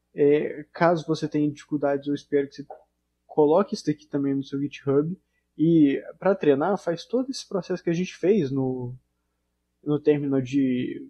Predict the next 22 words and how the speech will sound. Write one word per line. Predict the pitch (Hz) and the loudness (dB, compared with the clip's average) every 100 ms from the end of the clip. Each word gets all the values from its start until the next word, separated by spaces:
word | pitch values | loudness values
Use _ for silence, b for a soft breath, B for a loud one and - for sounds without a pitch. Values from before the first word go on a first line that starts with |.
| _ | _
com | 151 143 | -6 -2
o | |
Git. | 135 127 - - _ _ _ _ _ _ _ _ _ _ - | -2 -2 -6 -20 _ _ _ _ _ _ _ _ _ _ -4
Mas | 147 143 | -2 -2
dá | - 180 | -2 -2
uma | 202 | 2
olhada | 143 135 | 2 2
nisso | 135 131 | 0 -6
aqui. | - 135 - _ _ _ _ _ _ _ _ _ | -10 -12 -16 _ _ _ _ _ _ _ _ _
A | 156 | 0
gente | 180 214 - | 2 0 -2
tem | 139 165 | -2 0
um | 185 | -2
projeto | - 143 123 135 170 196 - - | -2 -2 -2 0 0 -2 -12 -10
em | 151 | -10
que | 151 - 165 | -10 -6 -6
a | - 160 | -2 -2
base | 147 170 208 160 | 2 2 2 2
dele | 147 170 160 | 2 2 0
já | 165 | -2
tá | - | -10
firmada, | - 208 160 135 123 - - | -4 -2 0 -2 -4 -8 -16